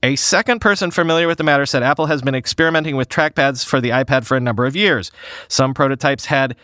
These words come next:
capacitive keys, which mimic the response of mechanical keys, but with sensors, though it isn't clear whether this feature is in the planned product. Apple has previously filed and won patents for iPad keyboards that have keys with capacitive sensors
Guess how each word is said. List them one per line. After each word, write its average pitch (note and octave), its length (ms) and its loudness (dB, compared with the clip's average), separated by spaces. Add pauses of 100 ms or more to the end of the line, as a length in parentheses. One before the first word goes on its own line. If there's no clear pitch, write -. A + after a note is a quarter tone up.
(160)
capacitive C#3+ 640 0
keys, G#3 480 0
which C#3 180 0
mimic D3+ 340 -2
the C3+ 100 0
response C#3 420 0
of A#2 140 -2
mechanical F#3 480 0
keys, E3+ 260 -2
but C#3 140 0
with A#2 120 -2
sensors, E3 540 0 (460)
though G2+ 140 2
it G#2 60 -2
isn't A2+ 200 -2
clear A#2 200 0
whether A2+ 240 0
this A2+ 200 -2
feature A#2+ 280 -2
is A2 200 -2
in A2+ 100 0
the A2 80 -2
planned A2 300 -2
product. C#3+ 440 -2 (360)
Apple D3 240 2
has D#3+ 140 0
previously F3+ 460 -2
filed D#3 400 2
and C#3 180 0
won G3 380 2
patents D#3 340 0
for E3 160 2
iPad C3+ 380 0
keyboards D3 400 0
that B2 160 0
have B2 160 0
keys C3 340 0
with A#2+ 160 -2
capacitive A#2 480 -2
sensors C3 460 -2